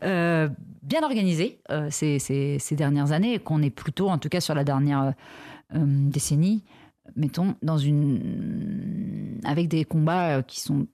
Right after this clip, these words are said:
extrêmement intéressants, euh, dans le renouvellement de leur forme, parce que c'est toujours, euh, c'est, ils sont pas nouveaux, hein, ces combats-là, et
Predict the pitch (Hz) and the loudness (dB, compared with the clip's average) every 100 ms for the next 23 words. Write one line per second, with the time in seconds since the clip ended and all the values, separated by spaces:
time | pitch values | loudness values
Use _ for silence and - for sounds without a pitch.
0 | _ - - - 156 160 139 143 139 131 | _ -10 -8 -2 0 2 2 0 -2 0
1 | 151 151 147 135 135 135 135 147 143 143 | 2 2 2 2 0 0 0 0 0 0
2 | 147 139 135 143 147 143 - 156 156 147 | 0 2 2 2 2 0 -2 0 0 0
3 | 143 131 - - 151 147 139 139 135 127 | 0 0 -4 -6 -2 -2 0 0 0 0
4 | - - 160 139 135 147 190 311 226 - | -4 -6 -4 -2 2 2 2 2 0 -2
5 | 139 131 143 175 151 135 | -2 0 2 2 2 0